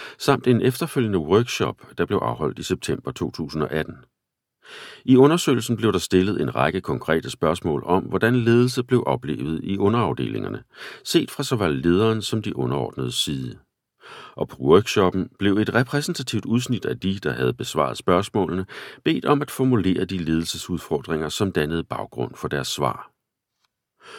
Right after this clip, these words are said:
Udkommet af dette forarbejde spændte vidt. Mange små som store ledelsesrelevante forhold blev afdækket. I flæng kan nævnes rette person i funktionen, konsekvens eller ej, synlighed hos lederen,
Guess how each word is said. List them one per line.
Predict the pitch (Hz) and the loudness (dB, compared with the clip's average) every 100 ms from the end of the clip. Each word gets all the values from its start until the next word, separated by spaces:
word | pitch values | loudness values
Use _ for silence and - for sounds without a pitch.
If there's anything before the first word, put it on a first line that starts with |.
| - - - | -20 -12 6
Udkommet | 156 180 185 156 139 | 6 6 2 4 4
af | - 85 | 4 2
dette | 113 113 | 2 0
forarbejde | - 85 98 104 95 82 76 87 | 0 2 2 2 2 2 0 -4
spændte | - - 71 85 78 | -4 -2 -2 -2 0
vidt. | 90 - - _ _ _ - - - | -2 -2 -14 _ _ _ -20 -10 2
Mange | 67 67 90 - | 4 4 -2 -4
små | - 78 76 | -2 2 2
som | - 64 | 0 -6
store | - 73 73 82 | 0 2 4 2
ledelsesrelevante | 78 85 87 76 73 67 65 62 - | 0 -2 -4 -6 -4 -2 -2 -4 -4
forhold | 82 87 90 - | -2 0 0 -2
blev | 69 | -2
afdækket. | - 82 107 90 90 82 - - - - | 0 0 2 0 -2 -6 -16 -18 -16 -2
I | 131 | 0
flæng | 139 160 - | 2 2 2
kan | 156 | 4
nævnes | 120 87 98 104 - - _ - - | 6 6 4 -2 -8 -12 _ -20 -10
rette | 80 80 127 | 0 2 0
person | 123 69 - 98 - | -2 -6 2 2 2
i | 78 | -8
funktionen, | - 57 - 87 87 92 90 _ - - - | -8 -6 2 2 2 -6 -8 _ -20 -18 -4
konsekvens | 101 - 95 117 120 - - | -2 -2 0 2 2 -2 -6
eller | 76 - | -6 -4
ej, | - 80 - - _ _ - - | -2 -2 -2 -16 _ _ -20 -14
synlighed | - 117 127 123 73 62 | -2 4 4 4 0 -4
hos | 62 64 69 | -4 -6 -2
lederen, | 69 87 90 78 | 0 2 2 0